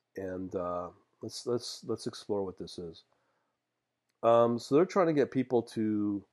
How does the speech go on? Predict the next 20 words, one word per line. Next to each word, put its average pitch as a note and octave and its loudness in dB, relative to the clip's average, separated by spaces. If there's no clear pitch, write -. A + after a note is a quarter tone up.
um, G2 -2
okay, - -10
so G2 -8
Kava B2+ 4
is B2+ 0
a A#2+ 2
decentralized B2 2
bank A2 2
for G2+ 0
digital B2 2
assets, G#2+ -4
providing G2+ -2
users A#2+ -4
with A2 -2
stable B2+ 4
coins, A2+ 4
loans, A2+ 4
and G2+ -6
interest A2 -8
earning G2 -2